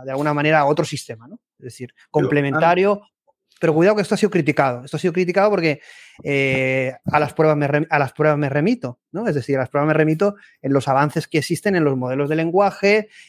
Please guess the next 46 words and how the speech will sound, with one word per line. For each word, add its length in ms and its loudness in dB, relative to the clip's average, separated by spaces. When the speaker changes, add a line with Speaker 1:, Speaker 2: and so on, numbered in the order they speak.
Speaker 1:
y 360 0
todas 260 2
estas 180 -4
limitaciones 560 -2
que 120 -6
vemos 240 -4
a 40 -4
nivel 220 -4
matemático 720 2
o 80 0
que 100 -8
se 140 -14
puede 180 -2
relacionar 460 -2
la 80 -6
inteligencia 340 -12
artificial 400 -6
con 180 -14
Gödel, 400 0
después, 540 -6
a 80 -6
nivel 240 0
práctico, 420 0
parece 300 2
que, 180 2
parece 300 0
que 60 2
no 80 0
existen. 520 -2
Entonces, 360 0
este 80 0
paper, 560 2
que 120 -6
luego 180 0
dejaremos 420 -4
el 100 -6
enlace 440 0
en 80 -4
redes 500 0
o, 80 -4
o 460 -8
en, 240 -12
o 220 -18
en 260 -10
tal, 200 2
eh, 220 -2